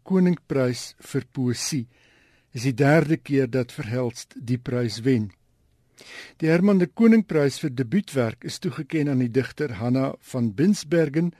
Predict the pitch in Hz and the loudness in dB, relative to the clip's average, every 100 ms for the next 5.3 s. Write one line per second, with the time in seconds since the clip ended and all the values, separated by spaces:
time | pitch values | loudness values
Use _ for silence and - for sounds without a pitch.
0 | _ _ _ _ _ - 196 196 196 147 | _ _ _ _ _ -2 2 4 2 2
1 | 151 135 135 139 - - 170 170 - - | 0 2 0 -2 -4 0 0 -2 -6 -12
2 | - - 180 156 139 123 123 117 _ _ | -10 -2 0 2 0 -2 -6 -6 _ _
3 | _ - 160 - 143 - 151 123 127 123 | _ -2 -2 -2 -10 -4 -4 -2 0 0
4 | - 143 - 135 123 - - 156 127 127 | -2 -6 -4 -4 -4 -6 -2 0 0 -2
5 | - - | -4 -12